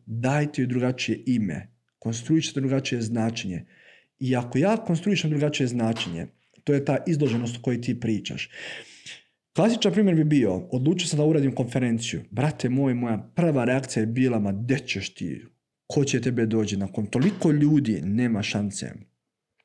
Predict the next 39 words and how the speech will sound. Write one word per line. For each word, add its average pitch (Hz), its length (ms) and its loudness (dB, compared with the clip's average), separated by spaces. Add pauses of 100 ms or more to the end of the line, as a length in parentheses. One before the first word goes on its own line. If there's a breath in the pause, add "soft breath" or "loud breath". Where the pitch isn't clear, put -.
(120)
Ja 117 120 -2
sam 127 160 0
znao 160 280 2
šta 143 120 -2
meni 135 120 2
mozak 123 300 2
govori 107 400 2 (600 loud breath)
i 135 60 2
razumeo 143 440 4
sam, 104 240 -6
jer 117 120 -2
to 247 100 2
je 226 60 4
novo. 147 440 4
Ja 110 80 2
nikad 208 280 2
nisam 240 220 0
organizovao 202 480 2
konferenciju. 117 720 -4 (420 soft breath)
Nikad 175 280 -2
nisam 170 260 -2
to 139 200 2
radio. 120 420 0 (320 loud breath)
Znači, - 220 -2
moj 269 180 4
zadatak 277 360 0
je 208 60 2
bio 247 140 2
da 185 60 6
njemu 208 340 2
približim 240 420 2
da 196 60 4
je 190 100 0
to 196 120 4
moguće. 120 500 0
Šta 233 140 0
sam 240 200 0
ja 214 100 4
uradio? 113 500 2